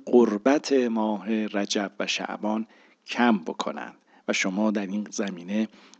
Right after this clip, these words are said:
مؤثر بودید. بعد این بزرگوار فرمودند که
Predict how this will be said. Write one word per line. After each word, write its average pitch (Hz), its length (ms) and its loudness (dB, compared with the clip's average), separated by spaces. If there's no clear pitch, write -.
مؤثر 101 520 4
بودید. - 340 -16
بعد 151 240 10
این 151 120 6
بزرگوار 117 640 4
فرمودند 110 640 0
که 123 460 4